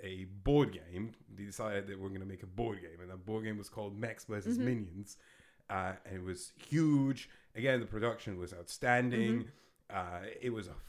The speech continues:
Speaker 1: fun game that was accessible for families, but also had interesting mechanisms, uh,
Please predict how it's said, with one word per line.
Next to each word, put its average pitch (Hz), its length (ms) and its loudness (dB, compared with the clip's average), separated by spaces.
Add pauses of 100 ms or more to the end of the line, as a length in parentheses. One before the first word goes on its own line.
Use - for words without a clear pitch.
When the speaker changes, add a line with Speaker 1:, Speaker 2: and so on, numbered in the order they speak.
Speaker 1:
fun 131 420 2
game 120 440 0
that 92 140 -6
was 95 160 -10
accessible 101 500 -6
for - 160 -14
families, 175 840 4
but 110 180 -8
also 101 560 -2 (240)
had 98 380 -6
interesting 110 480 -6
mechanisms, 143 840 0 (100)
uh, 104 120 0